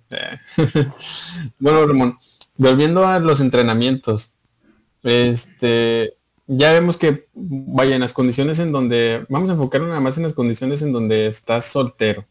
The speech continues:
Este, no tienes nada que hacer, en un contexto social más o menos en el que nos encontramos, pues realmente las personas no hacen ejercicio,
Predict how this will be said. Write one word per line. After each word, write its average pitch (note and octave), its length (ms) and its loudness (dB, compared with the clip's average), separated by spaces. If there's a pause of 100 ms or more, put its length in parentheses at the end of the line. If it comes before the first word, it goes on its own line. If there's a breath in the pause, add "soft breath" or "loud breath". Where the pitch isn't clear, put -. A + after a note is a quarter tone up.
(1040)
Este, A2 680 -2
no A#2 160 0
tienes B2+ 340 2
nada A2+ 300 -4
que A2 100 -6
hacer, C3+ 720 -2
en A#2 60 -2
un A#2 60 -4
contexto B2 680 -2
social A#2 420 -2
más A#2+ 200 -4
o A#2+ 40 -6
menos A#2 320 -4
en A2+ 100 -4
el G#2 140 -8
que G#2+ 100 -10
nos A2 160 -6
encontramos, A#2+ 680 -4 (1300 soft breath)
pues C#3 140 2
realmente E3+ 380 2
las C#3+ 380 2
personas C3 640 -2
no C3+ 200 0
hacen D3 220 -2
ejercicio, C3+ 680 -2